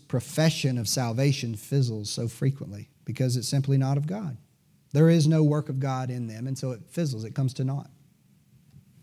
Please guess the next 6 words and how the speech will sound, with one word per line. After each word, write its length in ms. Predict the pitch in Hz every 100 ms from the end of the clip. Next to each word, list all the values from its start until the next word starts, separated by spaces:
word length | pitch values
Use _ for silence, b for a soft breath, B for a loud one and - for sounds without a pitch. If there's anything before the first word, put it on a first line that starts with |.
| - - _ _ _ _ _ _ _ _ _ _ _ _ _ _ _ _ _ -
Now, 120 | 113
the 120 | 107 120
difference 400 | 180 - 151 -
between 320 | 131 135 117
Theudas 420 | - 160 151 -
and, 180 | 120